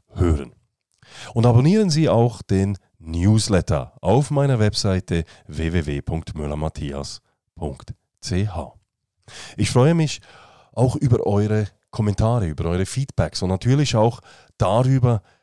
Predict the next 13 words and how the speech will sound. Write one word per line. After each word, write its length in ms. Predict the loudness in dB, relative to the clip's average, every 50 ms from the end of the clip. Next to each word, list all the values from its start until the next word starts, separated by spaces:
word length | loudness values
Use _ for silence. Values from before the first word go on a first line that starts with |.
| _ _ _ _ _ _
wenn 280 | 0 2 4 4 4
ihr 120 | 4 2 2
diese 280 | 0 -2 0 0 -2
Folge 480 | 0 2 0 0 0 0 -2 -4 -4 -4
liked 640 | -6 -4 0 0 2 2 0 -2 -6 -12 -14 -14 -14 _ _ _ _ _ _ _
und 200 | -8 -8 -6 -4
vielleicht 340 | -2 -2 0 0 -2 -2 -4
sogar 460 | -4 -4 -2 0 0 0 0 -2 -4 _ _ _
auf 240 | -6 -4 -4 -4 -4 -8 -4
euren 560 | 0 2 4 4 4 2 2 -2 -4 -6 -10 -18 _ _ _ _ _ _ _ -8
Kanälen 600 | -4 -2 -2 -2 -2 -4 -4 -4 -4 -4 -6 -8 -10 _ _ _ _ _ _ _ _ _ _ _
weiterteilt. 920 | -12 -6 -6 -4 -4 -6 -8 -10 -10 -10 -10 -12 -12 -14 -16 -20 _ -20 -20 _ _ _ _ _ _ _ _ _ _ _ _ _ _ _ _ _ -14 -4
So, 280 | 0 2 2 2 2